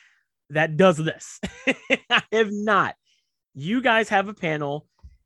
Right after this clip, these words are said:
and it, you, you basically welcome people to come and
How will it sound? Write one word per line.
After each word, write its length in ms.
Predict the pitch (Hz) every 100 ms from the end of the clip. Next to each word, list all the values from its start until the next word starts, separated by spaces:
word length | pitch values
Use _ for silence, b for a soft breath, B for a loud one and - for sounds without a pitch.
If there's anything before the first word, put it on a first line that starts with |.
| _
and 420 | 147 147 143 143 -
it, 120 | - -
you, 420 | - 160 165 151
you 120 | 143 147
basically 360 | 165 175 175
welcome 440 | 147 143 160 202 196
people 280 | - 185
to 80 | 180
come 460 | - 151 127 135 135 _ _ b b b _ _ 135
and 300 | 131 131